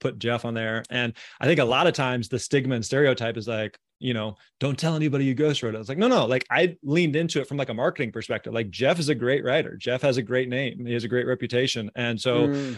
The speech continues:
Speaker 1: uh, I wanted to lean into, like, "Yeah, this is, <laughs> this is written by Jeff. And if you know Jeff, he's, he's great at what
Speaker 2: Mm.
Speaker 1: it, what it is that he does." So it doesn't take away anything at all from, um, you know, the content or the I P that he, you know, the, the conversations that he pulled out of me to put into the book. But, like,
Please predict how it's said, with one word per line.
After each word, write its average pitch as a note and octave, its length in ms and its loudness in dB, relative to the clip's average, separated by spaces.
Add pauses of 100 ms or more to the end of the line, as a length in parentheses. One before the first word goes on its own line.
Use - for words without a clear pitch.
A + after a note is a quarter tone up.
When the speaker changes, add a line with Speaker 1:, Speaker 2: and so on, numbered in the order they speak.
(100)
Speaker 1:
uh, B2 260 0
I B2 80 -2
wanted C3 240 0
to B2+ 80 0
lean B2+ 180 0
into, B2+ 280 0
like, A#2 260 0
"Yeah, C3 100 4
this F#3 140 4
is, F3 160 -2
<laughs> F#3 160 -2
this E3+ 120 2
is D#3 120 2
written G3 160 4
by C3+ 80 2
Jeff. C#3+ 360 2 (140)
And C3+ 160 -2
if B2+ 120 -4
you D#3+ 100 2
know E3+ 200 6
Jeff, D#3+ 300 4
he's, C3+ 280 -2 (120)
he's C#3 220 2
great C#3 320 0
at C#3+ 100 0
what C3+ 120 2
Speaker 2:
Mm. C3 140 2
Speaker 1:
it, B2+ 120 -6
what B2+ 140 -2
it B2+ 100 0
is B2+ 200 -2
that - 100 -12
he A#2 120 -8
does." B2+ 360 0
So C3 160 2 (320)
it B2 80 -2
doesn't D3 240 4
take D3 180 2
away C3+ 320 2
anything A#2+ 320 -4
at A2 60 -6
all B2+ 200 0
from, A2+ 460 -6 (340)
um, A#2 520 -2
you B2 80 -2
know, A#2+ 80 0
the A2 40 -4
content B2 440 -2
or - 20 -10
the A2+ 100 -2
I A2 120 -2
P B2+ 380 0
that A2 180 -4
he, A#2 140 -4
you - 120 -8
know, G#2+ 200 -4
the, G#2+ 220 -2
the A#2 100 -8
conversations A#2+ 560 -2
that G#2 100 -6
he A#2 100 -2
pulled A#2 220 -4
out A2 140 -2
of A2 40 -6
me A#2+ 140 -2
to - 80 -12
put G#2+ 180 -8
into C3+ 240 -2
the G#2+ 100 -4
book. G#2 280 -8
But, A2 80 -8
like, A2 240 -8